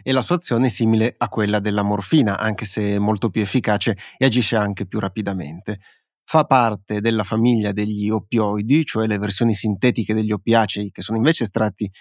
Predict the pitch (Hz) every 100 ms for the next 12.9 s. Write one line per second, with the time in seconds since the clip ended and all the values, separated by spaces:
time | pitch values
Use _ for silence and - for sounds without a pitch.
0 | _ - 110 101 110 110 117 104 95 98
1 | 98 101 104 98 131 117 123 113 104 98
2 | 95 98 98 95 - - 117 - 104 90
3 | 101 98 101 - 95 101 101 - _ 123
4 | 104 117 - 110 85 - 104 - _ _
5 | - 131 185 139 139 131 156 147 190 196
6 | - 123 156 131 127 - 120 113 151 127
7 | 104 127 113 117 110 113 107 110 98 123
8 | 110 113 180 139 104 110 104 107 - 110
9 | 117 127 120 110 160 - 113 110 123 123
10 | - 120 113 110 107 98 101 113 110 104
11 | 117 113 113 113 120 113 120 113 110 120
12 | - 123 107 170 120 113 131 156